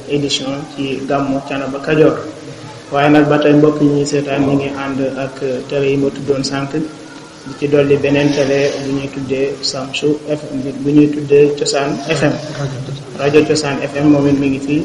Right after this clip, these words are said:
ak waa Samsu T V ak waa Thiénaba T V. Xam naa ci noonu rek la ñuy bërëmoo jàll ci sunu sëriñ, mooy Oustaz Cheikh Kayre.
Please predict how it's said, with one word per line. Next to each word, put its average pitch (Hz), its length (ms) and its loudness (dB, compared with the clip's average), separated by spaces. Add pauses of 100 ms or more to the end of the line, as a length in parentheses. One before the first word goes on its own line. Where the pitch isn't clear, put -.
(100)
ak 135 240 -6
waa 135 160 -4
Samsu 143 400 -4
T 156 160 2
V 147 320 4
ak 147 80 2
waa 143 240 4
Thiénaba 139 320 0
T 139 240 0
V. 120 160 -4 (600)
Xam 151 120 4
naa 160 220 8
ci 165 80 6
noonu 160 260 10
rek 156 240 8
la 151 80 8
ñuy 151 180 10
bërëmoo 147 600 6
jàll 143 320 2
ci 139 260 -4
sunu 139 360 -4
sëriñ, 139 320 2
mooy 135 200 -2 (120)
Oustaz 131 340 -4
Cheikh 135 220 -6
Kayre. 143 300 2